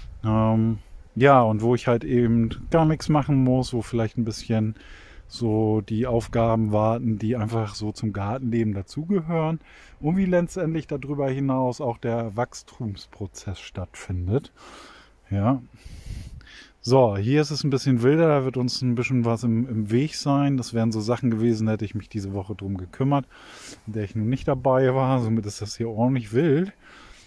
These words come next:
Aber es tut dem Ganzen keinen Abbruch, weil es ist ja schön.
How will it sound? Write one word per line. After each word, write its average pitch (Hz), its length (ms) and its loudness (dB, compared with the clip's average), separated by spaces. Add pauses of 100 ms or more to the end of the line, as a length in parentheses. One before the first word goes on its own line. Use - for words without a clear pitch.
(160)
Aber 117 160 0
es 117 100 -4
tut 147 140 -4
dem 143 140 2
Ganzen 135 300 0
keinen 123 240 0
Abbruch, 143 520 -2
weil 123 280 0
es 127 160 -6
ist 120 160 -10
ja 113 140 -2
schön. 147 640 -2